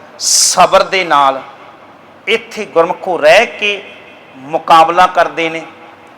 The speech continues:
ਕਿਵੇਂ ਬੰਦਾ ਸਿੰਘ ਬਹਾਦਰ ਦੀ ਗ੍ਰਿਫਤਾਰੀ ਹੁੰਦੀ ਹੈ ਤੇ ਕਿਵੇਂ ਪਹਿਲਾਂ ਲਾਹੌਰ ਲਿਜਾਇਆ ਜਾਂਦਾ ਹੈ, ਫਿਰ ਕਈ ਮਹੀਨੇ ਇੱਕ ਜਲੂਸ ਦੀ ਸ਼ਕਲ ਦੇ ਵਿੱਚ ਦਿੱਲੀ ਲਿਜਾਇਆ, ਆਗਰੇ ਲਿਜਾਇਆ ਜਾਂਦਾ ਹੈ,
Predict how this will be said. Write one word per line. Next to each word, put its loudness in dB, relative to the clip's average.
ਕਿਵੇਂ 0
ਬੰਦਾ 2
ਸਿੰਘ -6
ਬਹਾਦਰ 0
ਦੀ -10
ਗ੍ਰਿਫਤਾਰੀ -2
ਹੁੰਦੀ -10
ਹੈ -8
ਤੇ -6
ਕਿਵੇਂ -4
ਪਹਿਲਾਂ 2
ਲਾਹੌਰ 4
ਲਿਜਾਇਆ 2
ਜਾਂਦਾ -2
ਹੈ, -4
ਫਿਰ 0
ਕਈ 0
ਮਹੀਨੇ -2
ਇੱਕ -4
ਜਲੂਸ -6
ਦੀ -6
ਸ਼ਕਲ 0
ਦੇ -2
ਵਿੱਚ -4
ਦਿੱਲੀ -10
ਲਿਜਾਇਆ, 2
ਆਗਰੇ 4
ਲਿਜਾਇਆ 4
ਜਾਂਦਾ 0
ਹੈ, -2